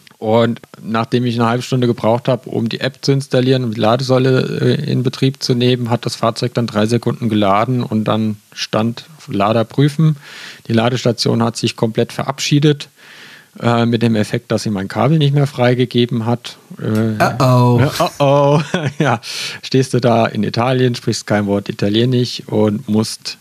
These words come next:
Speaker 1: irgendwie die Hotline erreichen, das auch nicht funktioniert hat, weil das war nämlich so eine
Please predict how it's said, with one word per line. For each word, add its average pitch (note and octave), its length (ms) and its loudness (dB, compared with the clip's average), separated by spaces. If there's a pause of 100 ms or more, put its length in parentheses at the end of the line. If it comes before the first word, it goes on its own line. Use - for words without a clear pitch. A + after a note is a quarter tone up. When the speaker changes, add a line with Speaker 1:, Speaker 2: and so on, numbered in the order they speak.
(160)
Speaker 1:
irgendwie G#2+ 380 -2
die G#2+ 100 0
Hotline C3 380 0
erreichen, A2+ 420 0
das G2+ 240 -4
auch G#2 220 0
nicht C#3+ 160 2
funktioniert C#3 420 0
hat, C3+ 160 0
weil A2+ 140 2
das A2+ 160 -6
war A2 120 0
nämlich A2+ 180 -2
so A#2 100 -2
eine G#2+ 180 0